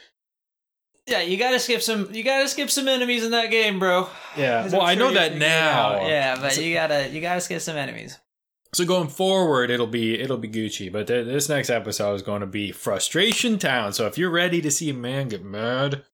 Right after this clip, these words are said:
Speaker 2: stay tuned and subscribe to Maxwell Lewis Gaming, baby.
Speaker 1: Links in the description.
Speaker 2: Oh, baby.
Speaker 1: Um, tech news.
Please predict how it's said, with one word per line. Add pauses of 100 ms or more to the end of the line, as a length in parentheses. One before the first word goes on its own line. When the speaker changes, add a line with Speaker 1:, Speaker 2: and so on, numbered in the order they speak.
(520)
Speaker 2:
stay
tuned
and
subscribe
to
Maxwell
Lewis
Gaming,
baby.
Speaker 1:
Links
in
the
description. (640)
Speaker 2:
Oh,
baby. (120)
Speaker 1:
Um, (1500)
tech
news.